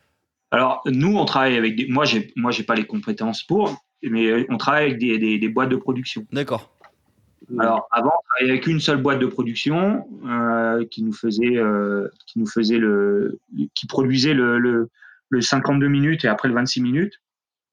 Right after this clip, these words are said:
Speaker 1: Et après, bon, pour dif-, pour différentes raisons de stratégie, on, on a changé un peu, on a fait un, un audit aux différentes, à différentes boîtes de production. Alors, pour voir déjà si on payait le bon prix et puis pour, euh,
Speaker 2: Ouais, bien
Speaker 1: pour,
Speaker 2: sûr.
Speaker 1: parce que on,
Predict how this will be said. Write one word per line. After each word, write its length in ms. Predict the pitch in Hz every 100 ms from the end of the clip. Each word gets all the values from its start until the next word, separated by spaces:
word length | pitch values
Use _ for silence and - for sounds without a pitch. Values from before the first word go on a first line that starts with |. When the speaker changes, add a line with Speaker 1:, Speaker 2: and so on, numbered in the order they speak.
| _ _ _ _ _ _ _ -
Speaker 1:
Et 120 | 135
après, 320 | 120 - 147
bon, 440 | 131 113 110 104 - _
pour 160 | - 113
dif-, 280 | 104 107 -
pour 140 | - 123
différentes 400 | 107 120 113 113
raisons 300 | 117 113 131
de 80 | 113
stratégie, 600 | - 107 107 127 160 135
on, 240 | 107 104
on 120 | 110 101
a 80 |
changé 300 | 98 117 107
un 100 | 113
peu, 160 | 104 135
on 160 | 151 117
a 80 | 98
fait 160 | -
un, 240 | 104 101 104
un 140 | 107
audit 360 | 117 117 135 -
aux 80 | 117
différentes, 500 | 104 - 113 107 104 _ _ - 113
à 60 |
différentes 460 | 110 117 139 120 120
boîtes 200 | 120 120
de 80 | 113
production. 560 | 127 120 107 139 160 202 - _ _ _ _
Alors, 220 | 101 98 -
pour 140 | 143
voir 200 | 127 135
déjà 320 | 139 131 143 147
si 160 | -
on 80 | 117
payait 220 | 120 117
le 80 | 110
bon 180 | 113 113
prix 320 | - 147 139
et 80 | 104
puis 220 | - 107
pour, 220 | - 107 104
euh, 200 | 101 101
Speaker 2:
Ouais, 40 |
bien 120 | 98
Speaker 1:
pour, 80 | 101
Speaker 2:
sûr. 100 | 113
Speaker 1:
parce 120 | 113
que 120 | -
on, 200 | 131 139